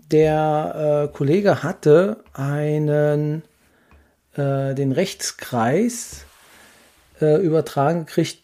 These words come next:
der Tierhaltung mit Einwilligung, also Einwilligungsvorbehalt hinsichtlich der Tierhaltung. Kenn ich so auch noch nicht, ähm, aber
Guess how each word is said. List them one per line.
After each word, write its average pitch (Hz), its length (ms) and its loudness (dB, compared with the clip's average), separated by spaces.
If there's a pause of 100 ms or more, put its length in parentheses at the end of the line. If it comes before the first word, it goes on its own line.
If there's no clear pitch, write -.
(140)
der 147 400 8 (140)
Tierhaltung 202 1040 2 (140)
mit 175 340 2 (160)
Einwilligung, 135 720 2 (300)
also 127 140 -8
Einwilligungsvorbehalt 170 1040 2 (180)
hinsichtlich 151 640 -2
der 165 120 -4
Tierhaltung. 120 440 0 (360)
Kenn 160 260 2
ich 165 200 2
so 151 220 2
auch 170 160 4
noch 240 140 8
nicht, 247 340 4 (100)
ähm, 160 520 4
aber 156 560 0